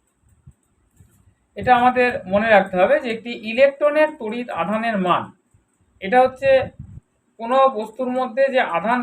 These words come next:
রয়েছে তার তো একটি একক থাকে, সেই এককটা হচ্ছে একটা ইলেকট্রনের আধানের মান হচ্ছে একটি পদার্থের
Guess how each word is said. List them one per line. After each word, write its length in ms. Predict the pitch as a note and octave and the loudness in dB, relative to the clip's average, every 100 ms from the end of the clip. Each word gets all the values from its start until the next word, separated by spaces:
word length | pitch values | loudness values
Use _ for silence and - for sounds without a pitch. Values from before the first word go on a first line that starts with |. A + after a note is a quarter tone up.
| F#3+ | -2
রয়েছে 440 | F3+ A3 - C#3 F#3 - _ _ _ _ _ | -2 -2 -4 -10 -12 -14 _ _ _ _ _
তার 200 | - F#3+ G#3+ | -2 0 0
তো 60 | C4 | -6
একটি 180 | - B3 G#3+ | -10 -12 -10
একক 260 | A#3+ C4+ C4+ | -2 -2 -2
থাকে, 260 | D4+ D4+ - - - _ _ _ _ _ _ _ _ | -6 -6 -10 -14 -20 _ _ _ _ _ _ _ _
সেই 220 | A3 G3 | -14 -12
এককটা 480 | A3+ A#3+ D4 D4+ D4+ D4 | -8 2 4 4 4 4
হচ্ছে 200 | C#4+ D4 | 4 2
একটা 200 | C#4 C#4 | 0 0
ইলেকট্রনের 720 | A3+ A#3 B3 B3+ C4+ C#4 C#4 - | -4 0 0 0 -4 -2 -4 -2
আধানের 500 | F#3+ F#3+ A#3 C4 C4 | -2 0 0 -2 -2
মান 260 | F3 F#3+ A3 | 0 0 -2
হচ্ছে 260 | A3+ C4 | -6 -10
একটি 240 | B3 - C#4 D4 - - - _ | -12 -12 -20 -16 -14 -14 -18 _
পদার্থের 420 | F3 G#3 G#3 C4+ | -2 -2 0 -4